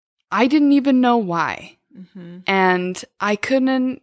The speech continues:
Speaker 1: even comprehend, you know, like, I didn't know what was going on. I knew what was going on. Like, I knew that divorce was coming. I, I could sense it,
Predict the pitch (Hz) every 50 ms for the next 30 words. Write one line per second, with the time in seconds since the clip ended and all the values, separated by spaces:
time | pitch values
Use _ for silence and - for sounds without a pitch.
0 | _ - 214 220 214 202 214 214 214 208 208 208 208 208 208 220 - _ _ -
1 | - 226 208 302 - - 208 196 190 196 190 175 165 156 160 165 - - - _
2 | - 208 208 190 180 175 170 170 180 190 185 185 180 - - _ _ - 180 208
3 | 226 226 247 247 220 233 226 208 196 190 202 196 190 185 185 185 185 190 - _
4 | _ _ _ _ _ _ _ _ _ _ _ _ _ _ _ _ _ _ _ _
5 | _ _ _ _ _ _ _ - 185 196 - - 269 262 - - 294 294 285 285
6 | 254 220 202 196 202 220 - - - 208 214 214 214 220 233 269 294 302 294 254
7 | 208 202 202 202 202 196 190 185 180 175 175 185 214 - - - _ _ - 185
8 | 196 190 190 - - 202 196 196 202 220 233 240 233 240 214 208 214 - - -
9 | _ _ _ _ - - 196 220 190 196 190 185 185 196 - - 196 180 180 -
10 | - 190 147 - 85 71 - 196 - _ _ _ _ _ - 180 180 - - 190
11 | 190 - 220 208 208 - - - 226 196 190 190 - 175 - - -